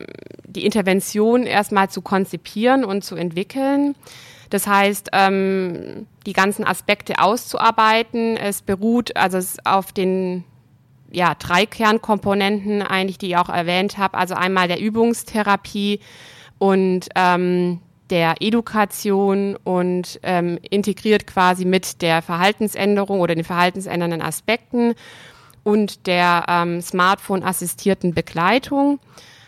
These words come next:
Ähm, genau, und diese Kernkomponenten haben wir eben mehr ausgearbeitet und dann verknüpft, um da ein Konzept zu erstellen, was wir eben den Physiotherapeutinnen nahebringen können, die das direkt in der Versorgung umsetzen sollen. Und da werden dann jetzt auch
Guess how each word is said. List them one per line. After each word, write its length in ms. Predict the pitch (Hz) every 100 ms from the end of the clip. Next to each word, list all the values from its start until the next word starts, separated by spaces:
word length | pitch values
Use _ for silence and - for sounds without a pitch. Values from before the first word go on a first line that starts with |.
| _ 202
Ähm, 520 | 196 196 202 202 180 _ _ _ _ - - 214
genau, 380 | 208 175 160
und 380 | 147 175 175 -
diese 240 | 208 208 202
Kernkomponenten 1120 | - 208 254 233 226 214 208 208 226 214 202
haben 180 | 190 196
wir 100 | 185
eben 280 | 190 185 180
mehr 240 | 175 170
ausgearbeitet 960 | 202 254 - - 202 202 202 202 214 180
und 140 | 175
dann 220 | 180 180
verknüpft, 720 | - 165 - 233 320 - - - _ - - - _
um 560 | - 208 214 208 208 208
da 140 | 196
ein 140 | 185 185
Konzept 440 | 196 180 233 -
zu 100 | -
erstellen, 680 | - 202 - 202 208 214 208
was 320 | 185 202 -
wir 380 | - 202 202 196
eben 520 | - 196 202 202 196 196
den 260 | 190 185
Physiotherapeutinnen 1080 | - 277 269 226 202 196 196 190 190 190 180
nahebringen 560 | 180 196 202 - 190
können, 300 | 180 190 190
die 100 | 180
das 180 | 185 190
direkt 440 | - 175 202 - -
in 180 | 196
der 100 | 196
Versorgung 560 | 180 175 165 196 202 196
umsetzen 580 | 202 214 170 151 - 156
sollen. 460 | 151 151 151 151
Und 520 | 151 165 165 160 - 175
da 180 | 175
werden 300 | 180 185 185
dann 160 | 185 185
jetzt 240 | 185 -
auch 320 | 175 175 180